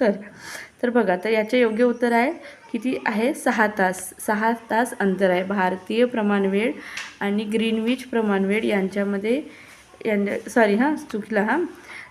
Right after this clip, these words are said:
याच्यामध्ये, अ, साडेपाच तासाचं अंतर आहे. भारतीय प्रमाणवेळ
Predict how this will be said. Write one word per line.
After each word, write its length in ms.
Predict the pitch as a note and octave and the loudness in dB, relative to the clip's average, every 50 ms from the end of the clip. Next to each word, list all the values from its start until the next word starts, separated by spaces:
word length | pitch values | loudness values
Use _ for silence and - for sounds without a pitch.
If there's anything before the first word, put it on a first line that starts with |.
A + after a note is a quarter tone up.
| - - G#3+ | -10 -2 0
याच्यामध्ये, 600 | G#3+ G#3+ G#3+ A#3+ B3 B3+ A#3+ G#3+ A3 A#3+ C#4 - - - - - | 0 2 2 2 2 2 2 4 4 4 4 4 0 -4 -4 -2
अ, 180 | A3+ A3 A3 A3 | 0 0 0 0
साडेपाच 760 | A3 B3 A3 G3+ G3 G#3+ A#3+ A3+ - A3 A3+ A3+ A3+ A3+ - | 2 4 4 6 6 4 4 4 4 4 4 4 2 0 0
तासाचं 460 | G#3+ G#3 G#3 - G#3 G3 G3+ A#3 A#3 | 0 0 2 0 0 0 0 0 0
अंतर 380 | - G3+ G3 F3+ F#3 - G#3+ B3+ - - - - | 2 2 0 0 0 -2 -4 -4 -4 -6 -6 -4
आहे. 260 | G3 F3+ F#3+ F3 G3+ - - - - - - - - - - | -4 -2 -2 -4 -6 -8 -12 -18 -20 -20 -20 -20 -20 -10 -8
भारतीय 540 | G3 F#3+ G3+ F#3 F#3 F#3+ F#3+ - G#3+ A#3 B3+ | -2 0 2 2 2 2 0 0 2 2 2
प्रमाणवेळ 600 | A#3+ B3 A#3 A3+ A3+ A3+ A3+ A3 A3+ B3+ D4 | 4 2 2 2 2 2 2 2 2 0 0